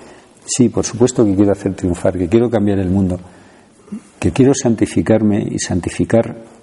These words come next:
a base de mi trabajo, que quiero vivir y, y crear una familia donde esté Dios y donde, pero, pues eso que a veces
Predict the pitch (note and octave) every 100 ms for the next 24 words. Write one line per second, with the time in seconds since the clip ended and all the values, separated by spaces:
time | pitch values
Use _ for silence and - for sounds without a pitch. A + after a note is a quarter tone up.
0 | _ _ - F#2 - A2 G2+ F2+ F2+ G2
1 | - F2+ F2+ - - _ _ _ _ _
2 | _ _ _ _ _ _ _ _ - -
3 | F2 B2+ C3+ C3+ - - - - _ -
4 | - - A#2 G2 G#2+ A#2 - - - -
5 | - - A#2 - C3 - G2+ G#2 A2+ A#2
6 | A2+ G#2 A2 A2+ A#2+ A#2+ - - - _
7 | - - F#2+ F#2 - A2 A2 B2+ A#2+ -
8 | A2+ F2+ F#2 - - _ _ _ _ _
9 | _ _ _ - - - - - - G#2
10 | G2+ - - - - - _ _ _ _
11 | _ _ _ _ _ _ _ _ _ _
12 | - _ - - - - G#2 F#2+ G2+ -
13 | G2+ -